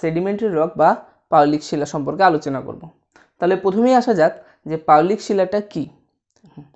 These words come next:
সাধারণত সাগর, মহাসাগর বা হ্রদ এর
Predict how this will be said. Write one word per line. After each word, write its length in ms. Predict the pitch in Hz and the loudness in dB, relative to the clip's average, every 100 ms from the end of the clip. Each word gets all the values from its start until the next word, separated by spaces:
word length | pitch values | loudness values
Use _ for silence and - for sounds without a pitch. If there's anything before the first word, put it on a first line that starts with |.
| _ - _ _ - | _ -20 _ _ 0
সাধারণত 380 | 196 247 240 165 - - _ _ | 4 4 4 2 -2 -12 _ _
সাগর, 480 | - 190 170 160 196 - - 170 | -10 4 4 6 2 0 -12 -2
মহাসাগর 520 | 156 160 160 160 170 - - _ _ _ | 2 2 0 -2 0 -2 -8 _ _ _
বা 220 | 165 175 208 - - _ _ _ _ _ _ - | 2 6 6 2 -14 _ _ _ _ _ _ -6
হ্রদ 260 | 165 143 - _ _ _ _ _ _ _ - | -2 -2 -2 _ _ _ _ _ _ _ 4
এর 140 | 214 | 4